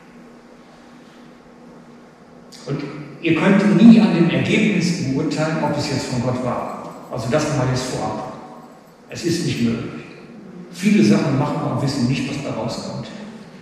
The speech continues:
Ich hatte mal den Auftrag, ähm, von Gott gekriegt, morgens in der stillen Zeit, wie heute Morgen zum V-W-Händler noch eine Probefahrt.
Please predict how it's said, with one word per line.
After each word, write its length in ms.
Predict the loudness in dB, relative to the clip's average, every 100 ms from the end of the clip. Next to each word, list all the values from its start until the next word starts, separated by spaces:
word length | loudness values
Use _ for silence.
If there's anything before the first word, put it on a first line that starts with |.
| -20 -20 -20 -20 -20 -20 -20 -2
Ich 80 | 2
hatte 160 | 4
mal 180 | 4 4
den 140 | 4 4
Auftrag, 520 | 2 2 0 0 -2 -2
ähm, 420 | -2 -2 -2 -2 -6 -10 -16 -20 -20 -20 -20 -18
von 140 | -4 -2
Gott 200 | 0 0
gekriegt, 320 | -2 -2 -2
morgens 280 | 0 2 2
in 100 | 0
der 60 |
stillen 320 | 0 0 0 0
Zeit, 320 | 0 0 0
wie 200 | 0 2
heute 140 | 2 0
Morgen 320 | 2 2 0
zum 200 | -2 -2
V-W-Händler 680 | 0 -2 0 0 2 0 0
noch 160 | 0 -2
eine 80 | -2
Probefahrt. 540 | 0 0 0 -4